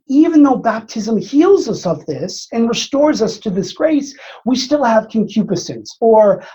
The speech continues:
uh, what's known as theologically the fomes peccati. The fomes peccati, the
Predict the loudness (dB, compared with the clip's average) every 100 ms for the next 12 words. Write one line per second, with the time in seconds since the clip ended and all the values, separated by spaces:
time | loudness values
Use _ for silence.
0 | -2 2 4 2 0 -2 -6 -10 0 2
1 | 2 2 2 0 -2 -2 2 4 2 0
2 | -8 -8 -6 -6 -8 -6 -6 -8 -12 _
3 | _ -20 -4 0 0 0 -2 -6 -8 -10
4 | -20 -20 _ _ _ _ _ _ _ _
5 | -20 -20 _ _ _ _ _ _ _ _
6 | -6 -4 0 2 0 -2 -14 -20 _ _
7 | _ _ -20 _ -20 -8 -8 -8 0 2
8 | 4 2 0 -6 -4 -4 2 0 0 -6
9 | -12 -2 0 0